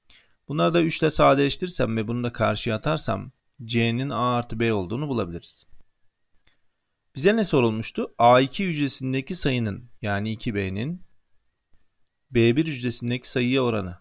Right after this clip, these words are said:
üç A'ya oranı. B bölü A lazım bize. Yani C ile işimiz yok. O zaman şurada C gördüğümüz yere A artı B yazarsak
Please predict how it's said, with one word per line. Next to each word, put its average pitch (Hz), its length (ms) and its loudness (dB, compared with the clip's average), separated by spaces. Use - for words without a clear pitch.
üç 139 220 -8
A'ya 104 260 0
oranı. 95 280 -6
B 170 200 2
bölü 127 180 4
A 151 200 6
lazım 101 320 0
bize. 107 140 -4
Yani 123 320 0
C 120 160 0
ile 117 140 0
işimiz 107 360 -4
yok. 135 200 -4
O 127 100 -4
zaman 147 260 0
şurada 156 520 0
C 127 260 4
gördüğümüz 131 480 0
yere 113 180 4
A 110 200 6
artı 117 220 0
B 117 80 2
yazarsak 113 720 -2